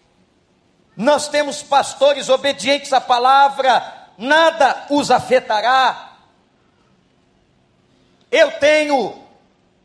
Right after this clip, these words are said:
negócios que já coloquei nas mãos de Deus, ninguém os tocará. Engano. Porque uma palavra que Jesus disse aos seus discípulos, ele chamou a atenção deles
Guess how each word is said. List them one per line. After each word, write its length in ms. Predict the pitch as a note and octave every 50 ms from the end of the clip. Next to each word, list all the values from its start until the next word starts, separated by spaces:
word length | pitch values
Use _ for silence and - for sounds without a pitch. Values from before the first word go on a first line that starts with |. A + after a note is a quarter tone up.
| _ _ _ -
negócios 840 | G#3 C4 C#4+ C#4+ C4+ - C4 C#4+ D4 D4 C4+ - - - C#4 - -
que 120 | - B3+
já 200 | A3 A#3 C#4+ C4+
coloquei 420 | C4+ C4+ C4+ C#4 B3+ C4+ C4+ C#4 C#4+
nas 180 | C#4+ C4 -
mãos 240 | A#3+ C#4 D4 C#4+ -
de 100 | - A#3+
Deus, 520 | - B3+ C4+ D4 C4+ C4 C#4+ C4+ - - - - - -
ninguém 920 | A#3 C#4+ E4+ D#4+ C#4 A3+ - D4+ E4+ F4 F4 E4 D#4 C4+ A3 F#3+ - - -
os 220 | C#4 B3+ - -
tocará. 960 | - - C4+ C4 - - A#3 A#3 A3 A#3 B3+ C#4 C4+ C4 A#3+ G3+ - - - - - - D4
Engano. 840 | D#4 C#4+ F#3+ C#4 D4 D4+ D#4+ D#4+ D4+ D4 C4+ B3 G#3+ E3 - - - _ _ _ _ _ _ _ _ _ _ _ _ _ _ _ _ _ _ _ _ _ _ _ _ _ _ _ _ _ _ _ _ _ _ _ _ _ _ _ _ _ _ _ _ _ _ _ _ _ _ _ _ _ _ _ _ _ _ _ _ _
Porque 220 | - G3+ - A#3+
uma 160 | A#3 A#3 A3+ G3+
palavra 400 | - A3+ A3+ A#3 A#3 A3+ A3 G#3+
que 100 | A3 A3
Jesus 380 | F#3+ A3 G#3+ G3 A3+ A3 F3
disse 300 | - G#3+ A#3 G#3+ - G3+
aos 80 | F#3+ -
seus 160 | G3 G#3 F3
discípulos, 880 | D#3 G#3 F#3+ - - G#3+ A#3+ A#3 A3+ - G#3 G#3+ G3+ - - - - -
ele 480 | - G#3+ A3 A3 A3 G#3+ G3+ G#3 - -
chamou 420 | - - A3+ A3+ A3+ A3 A3+ A#3
a 40 | A3+
atenção 680 | A3 A3+ A3 G#3+ G3 - - - G#3+ A3+ A3+ A3 G3+ F#3+
deles 680 | A#3 A3+ A#3 A3+ A3+ A3 G3 - - - - - _